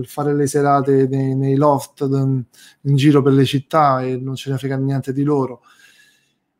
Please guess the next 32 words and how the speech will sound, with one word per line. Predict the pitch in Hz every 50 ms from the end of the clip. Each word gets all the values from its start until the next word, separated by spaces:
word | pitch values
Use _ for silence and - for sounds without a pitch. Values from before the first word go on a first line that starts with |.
| _ _ _ _ _ _ _ -
E | 185
per | - 175 165 143
qualcuno | - 180 170 180 - 214 196 165
può | 143 156 151
essere | 143 - - 151 139
così, | - - 147 135 147 175 151
per | 127 139 131
qualche | 139 143 135 - 143 131
governo | 120 147 147 160 165 151 139 143
è | 135 131
così, | - - 139 135 147 165
ma | 143 135 120
che | - - 135
non | 135 135 127
siamo | - - - 170 151 135 127
tutti | 127 127 120 - 139
così | 127 139 123 135
superficiali, | 123 - - 135 123 135 131 - - 147 135 131 143 131 131 127 127 123
che | 123 - 143 139 135 135 135 135 139 139 139 135
se | 127 - 147
andiamo | 147 143 143 143 143 143
lì | 151 165
è | 160
perché | 160 - 135 135 - - 143
vogliamo | 127 127 135 143 147 147 147 147 151
anche | 151 151 147 - 151
essere | 147 139 - 147 143
un | 143 139
po' | 139 160 151
testimoni | - 139 135 - - 143 143 143 139
di | 135 135 127
questo | 127 139 135 120 - - - 127 120 113